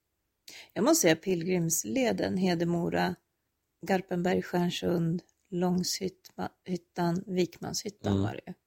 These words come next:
Speaker 1: och sen tillbaka. Den tyckte jag var väldigt fin.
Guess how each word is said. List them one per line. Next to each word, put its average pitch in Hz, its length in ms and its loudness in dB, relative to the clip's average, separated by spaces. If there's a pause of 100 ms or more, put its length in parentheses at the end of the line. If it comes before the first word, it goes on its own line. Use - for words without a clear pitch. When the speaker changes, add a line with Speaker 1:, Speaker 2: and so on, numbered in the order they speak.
(100)
Speaker 1:
och 175 100 -2
sen 180 160 -4
tillbaka. - 420 -14
Den 196 440 4 (1200)
tyckte 294 240 4
jag 285 300 6
var - 100 4
väldigt - 360 -2
fin. - 380 -6